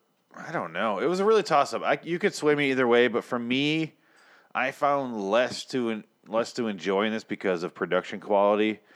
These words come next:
It's the Ike Live Fishing Talk Show with Mike, uh, Gurnelli, Pooping Off the Boat, Ike Live seventy dash three, November seventh, November nineteenth, twenty seventeen. Too fucking long of a title.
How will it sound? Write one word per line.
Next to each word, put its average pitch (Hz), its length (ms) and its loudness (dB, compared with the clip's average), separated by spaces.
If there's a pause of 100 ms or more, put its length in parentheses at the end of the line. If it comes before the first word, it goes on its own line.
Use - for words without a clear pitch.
(220)
It's - 220 -10
the 95 340 -2 (160)
Ike 113 280 0
Live 98 340 2
Fishing 101 400 -4
Talk 98 320 -4
Show 95 240 -4
with 87 180 -4
Mike, 87 400 -8
uh, 104 300 0
Gurnelli, 92 580 -2 (540)
Pooping 131 320 -2
Off 117 120 -2
the 117 100 -2
Boat, 110 280 0
Ike 104 240 -4
Live 101 260 2
seventy 104 280 -4
dash 95 280 0
three, 160 380 4
November 117 300 0
seventh, 104 300 -8 (200)
November 92 280 -8
nineteenth, 90 420 -10
twenty 71 200 -18
seventeen. 76 500 -18
Too 190 120 -2
fucking - 280 -6
long 78 140 -10
of 78 60 -14
a 76 40 -14
title. 78 280 -6